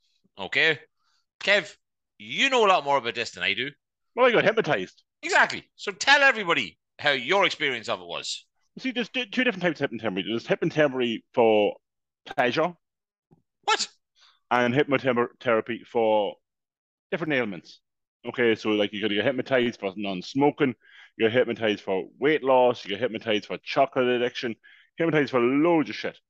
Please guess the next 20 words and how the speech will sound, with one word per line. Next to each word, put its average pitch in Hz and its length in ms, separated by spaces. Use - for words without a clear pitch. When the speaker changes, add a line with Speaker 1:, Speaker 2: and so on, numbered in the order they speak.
Speaker 2:
But 143 80
you 180 100
also 180 220
get 143 80
hypnotized 123 400
for 101 80
pleasure, 85 400
as 117 240
in, 104 320
in 147 120
the 147 60
studio, 113 640
getting 147 200
hypnotized 110 540
for - 80
people 110 240
to 98 60
laugh 90 320
at - 100
you. - 80